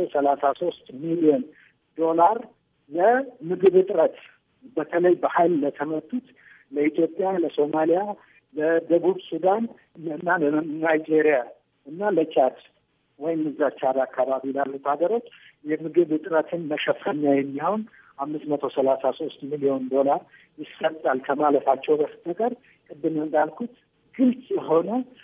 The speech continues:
ከአፍሪካ ጋራ በእኩልነት በንግድም ይሁን በተለያዩ መስኮች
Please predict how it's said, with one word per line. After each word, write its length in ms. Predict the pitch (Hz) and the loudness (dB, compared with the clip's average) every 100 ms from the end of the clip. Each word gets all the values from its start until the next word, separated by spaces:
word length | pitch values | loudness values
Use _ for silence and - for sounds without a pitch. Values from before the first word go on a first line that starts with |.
| _ | _
ከአፍሪካ 480 | - 156 170 185 170 170 | -2 0 0 -2 -2 -2
ጋራ 260 | 165 185 214 262 - _ _ _ _ _ - | 2 0 0 -2 -8 _ _ _ _ _ 0
በእኩልነት 1000 | 196 - 190 - 196 190 175 165 139 139 - _ _ _ _ - | 0 2 -4 2 2 2 -2 -4 -4 -4 -20 _ _ _ _ 0
በንግድም 1040 | 156 175 170 151 - 151 165 156 165 180 160 | 4 4 2 -4 -12 -6 -6 0 2 2 -2
ይሁን 300 | 156 175 185 - - _ | -4 -4 -6 -12 -20 _
በተለያዩ 540 | - 143 165 165 160 151 | -8 0 4 4 4 0
መስኮች 520 | 143 147 - - 226 | -4 -6 -8 -8 -8